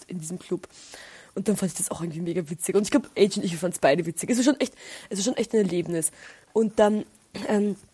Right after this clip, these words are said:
war noch ein Act. Und da wurde ich echt grantig. Und jetzt, jetzt werde ich wirklich grantig. Und zwar, das, also der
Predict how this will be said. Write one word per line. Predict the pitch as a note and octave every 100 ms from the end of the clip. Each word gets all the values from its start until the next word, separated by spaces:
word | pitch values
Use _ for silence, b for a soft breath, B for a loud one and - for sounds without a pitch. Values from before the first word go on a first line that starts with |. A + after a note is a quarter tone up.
| _ _ -
war | A3+ A3
noch | G3
ein | F#3+
Act. | F3 F3 - B B B
Und | G3 _
da | F3+ E3
wurde | E3+
ich | D#3
echt | D#3+ -
grantig. | - D3+ D#3+ -
Und | F#3+
jetzt, | F#3+ F3+ - - b b _ _ D#3+
jetzt | F3
werde | F#3
ich | D#3
wirklich | G3 -
grantig. | - F3 F3+
Und | F3+
zwar, | G#3+ A3 B B B B _ _ _ - _ -
das, | C#4 - -
also | C4+ A3+ G3 _ _ _ _
der | C4 A#3 A#3